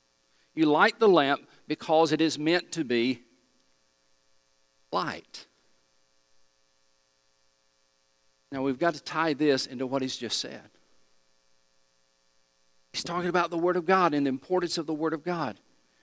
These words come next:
And here's, I think I, there's a place on your notes. Jesus used the illustration of the lamp in this context to say that God's Word should have a prominent place in our lives. It's like putting a lamp on a stand. The Word of God should have a prominent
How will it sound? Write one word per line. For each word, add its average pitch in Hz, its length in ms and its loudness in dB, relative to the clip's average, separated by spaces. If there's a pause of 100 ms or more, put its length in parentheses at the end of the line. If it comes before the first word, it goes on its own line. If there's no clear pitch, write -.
(720)
And 151 100 0
here's, 208 360 2
I 143 100 0
think 196 240 -2
I, 135 140 0 (100)
there's 147 160 -2
a 147 60 -6
place 160 260 -2
on 151 80 -2
your 139 100 -2
notes. 147 400 0
Jesus 220 520 0
used 202 220 -2
the 170 80 4
illustration 156 580 0
of 127 80 -6
the 127 80 -2
lamp 143 340 -2
in 127 140 -4
this 165 160 -2
context 120 640 -4
to 123 80 -8
say 117 400 2 (320)
that 113 160 -8
God's 147 400 2
Word 120 320 2
should 131 100 -4
have 127 220 -2
a 117 60 -6
prominent 170 680 -4
place 131 440 -4
in 117 180 -12
our 104 120 -6
lives. 87 720 -10 (1800)
It's - 80 -12
like 175 200 2
putting 196 240 6
a 156 60 6
lamp 156 380 4
on 147 140 0
a 120 40 -2
stand. 113 640 -2
The 117 80 0
Word 135 200 6
of 160 120 0
God 127 260 4
should 123 120 -6
have 127 160 -2
a 120 60 -2
prominent 170 600 0